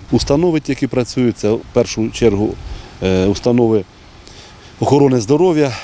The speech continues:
от, і виконавча влада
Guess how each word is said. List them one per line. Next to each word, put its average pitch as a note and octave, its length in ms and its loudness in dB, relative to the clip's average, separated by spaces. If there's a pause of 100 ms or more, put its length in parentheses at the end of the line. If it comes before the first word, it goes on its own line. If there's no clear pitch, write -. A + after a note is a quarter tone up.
(220)
от, A#2 260 -4 (100)
і F#3 300 -4 (960)
виконавча C3 560 0
влада A2 420 -2